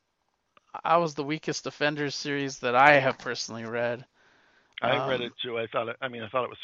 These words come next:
Speaker 2: fine. I'm not the Defenders fan that you are, but I thought it was fine.
Speaker 1: Maybe I
Speaker 2: Um,
Speaker 1: was harder on it because
Speaker 2: no,
Speaker 1: I am a
Speaker 2: n-,
Speaker 1: Defenders
Speaker 2: I mean,
Speaker 1: fan. <laughs>
Speaker 2: maybe. Uh, well, I think it's probably more important to you that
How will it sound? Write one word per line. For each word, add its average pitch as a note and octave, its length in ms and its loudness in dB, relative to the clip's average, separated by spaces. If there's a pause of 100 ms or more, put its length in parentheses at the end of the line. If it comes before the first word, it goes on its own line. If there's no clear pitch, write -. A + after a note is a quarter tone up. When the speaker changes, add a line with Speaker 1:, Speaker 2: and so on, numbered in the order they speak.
Speaker 2:
fine. G2 280 -2
I'm C3+ 120 -4
not A#2+ 160 4 (240)
the G#2+ 180 -6 (120)
Defenders A2+ 440 -6
fan A2 200 -6
that - 140 -12
you A2+ 200 -2
are, D#3 160 6
but B2+ 200 2
I B2+ 100 -4
thought B2 180 -2
it B2 80 -14
was A#2+ 80 -16 (120)
fine. A2+ 400 -2 (300)
Speaker 1:
Maybe E3 380 4
I D#3+ 60 12
Speaker 2:
Um, D#3+ 60 10
Speaker 1:
was D3 140 2
harder D3+ 480 6
on D3+ 200 4
it A2 160 0
because D3 400 -4
Speaker 2:
no, C#3+ 80 8
Speaker 1:
I - 80 12
am A#3+ 160 6
a - 20 -4
Speaker 2:
n-, B2 80 -6
Speaker 1:
Defenders B2+ 560 -2
Speaker 2:
I - 20 -4
mean, - 100 -4
Speaker 1:
fan. B2+ 320 -4
<laughs> D#3 60 -10
Speaker 2:
maybe. F3 640 4
Uh, F3+ 160 4 (260)
well, C4+ 140 4
I F3 40 2
think G#3 200 -2
it's E3+ 140 -2 (240)
probably C#3+ 480 0
more B2+ 240 -8
important B2+ 560 -6 (120)
to C3 80 -6
you A2+ 420 -12 (120)
that A#2 180 2